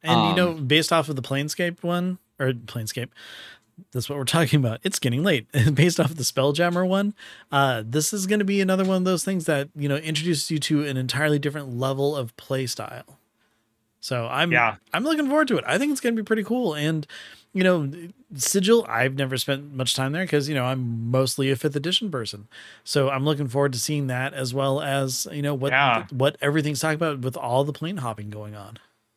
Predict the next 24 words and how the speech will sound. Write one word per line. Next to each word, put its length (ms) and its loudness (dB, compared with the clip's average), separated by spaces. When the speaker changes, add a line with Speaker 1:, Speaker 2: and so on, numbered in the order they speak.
Speaker 2:
Yeah, 160 0
very 360 6
excited 480 4
to 60 -6
see 200 0
the 180 -6
lore 480 0
on 220 -2
that. 340 -2
Very 180 0
excited 720 0
to 100 -6
see, 520 0
uh, 520 -4
some 220 -2
of 80 -2
the, 320 2
the 100 -2
location 640 -2
stuff. 340 -2
Uh, 160 2
this, 440 4
this 260 2
three, 560 6